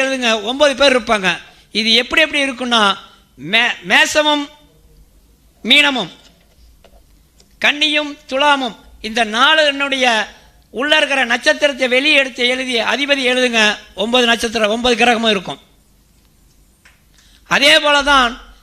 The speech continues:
கடகமும் சிம்மமும் மகரமும் கும்பமும் இந்த நாலுக்கு இதுக்குள்ள இருக்கிற தூக்கி வெளியே எடுத்து போட்டு அதிபதி எழுதுங்க, ஒன்பது பேர் இருப்பாங்க.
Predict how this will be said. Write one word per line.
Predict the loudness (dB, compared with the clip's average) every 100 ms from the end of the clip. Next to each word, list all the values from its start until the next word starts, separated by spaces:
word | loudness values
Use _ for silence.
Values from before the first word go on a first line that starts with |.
| -14
கடகமும் | -4 0 0 0 -2 -4
சிம்மமும் | -4 -2 0 0 -4 -8 -18 -20 -20 _ _ -4
மகரமும் | -2 2 0 0 -2
கும்பமும் | -2 0 -2 -2 -12 -20 _ _ _
இந்த | -4 -2
நாலுக்கு | 0 2 4 2 0 -4
இதுக்குள்ள | -4 -2 0
இருக்கிற | 0 0 -4
தூக்கி | -2 -4 0
வெளியே | 0 2
எடுத்து | 0 -4
போட்டு | -8 -6 0 0 0 -6 -20 _
அதிபதி | -2 2 2 2 2
எழுதுங்க, | 2 0 2 0 0
ஒன்பது | -4 0 0
பேர் | 2 2 0
இருப்பாங்க. | -4 -6